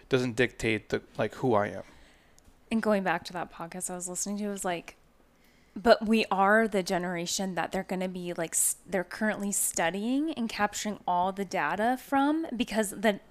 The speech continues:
Speaker 2: think of it, like, we have nothing to compare to. Like, for example, we're the first adults, young adults going through, like, constantly having your phone that you can access and basically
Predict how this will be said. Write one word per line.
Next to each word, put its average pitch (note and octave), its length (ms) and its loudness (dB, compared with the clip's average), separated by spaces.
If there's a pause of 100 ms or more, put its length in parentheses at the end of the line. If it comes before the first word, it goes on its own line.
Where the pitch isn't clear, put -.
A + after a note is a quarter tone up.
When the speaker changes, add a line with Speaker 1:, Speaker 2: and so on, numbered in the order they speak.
Speaker 2:
think G#3+ 180 0
of G3+ 140 4
it, F#3+ 280 2
like, G3+ 200 -2
we G#3 100 2
have G3+ 100 2
nothing G#3 300 0
to G3+ 60 -4
compare F3 420 -6
to. F3+ 280 -4
Like, D#3+ 300 -6
for - 180 -4
example, F3 380 -2
we're F3+ 140 0
the F3+ 120 -2
first - 520 -2 (1040)
adults, F#3 500 6
young F#3+ 200 2
adults F3 420 2
going F3 400 0
through, F3+ 340 -2
like, E3 160 -4
constantly F#3+ 600 0
having F3+ 320 -2
your F3 120 -2
phone F#3 560 0
that F3 160 2
you F3+ 80 -6
can F#3 160 -6
access F3+ 540 0
and F#3 100 -6
basically F#3 480 -2